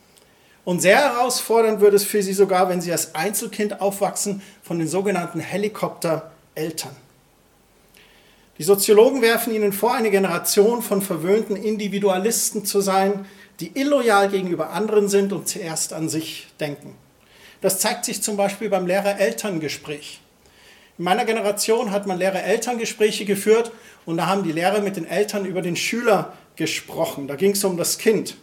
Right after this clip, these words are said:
Heute werden Lehrer-Elterngespräche an Schulen geführt und es geht um den Lehrer oder die Inkompetenz der Schule. Warum erzähle ich euch das alles?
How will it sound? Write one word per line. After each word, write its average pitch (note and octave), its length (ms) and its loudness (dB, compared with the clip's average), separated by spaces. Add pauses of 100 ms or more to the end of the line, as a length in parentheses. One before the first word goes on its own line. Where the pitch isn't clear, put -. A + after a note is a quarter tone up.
(640)
Heute B3+ 520 0 (220)
werden F3 280 -6
Lehrer-Elterngespräche F#3+ 1400 -2
an E3 140 -8
Schulen A3 280 -4
geführt G#3 440 0 (480)
und F3 120 -4
es F3+ 140 -2
geht G3 220 4 (260)
um G3 180 0
den E3+ 140 0
Lehrer F#3+ 640 2
oder E3 160 -6
die D#3 140 -8
Inkompetenz F#3+ 1040 -6 (380)
der D3 160 -2
Schule. C3+ 560 -8 (1800)
Warum B3 260 4
erzähle C#4 380 0
ich F#3 140 -2
euch D3+ 160 -4
das D3 180 -2
alles? - 580 -2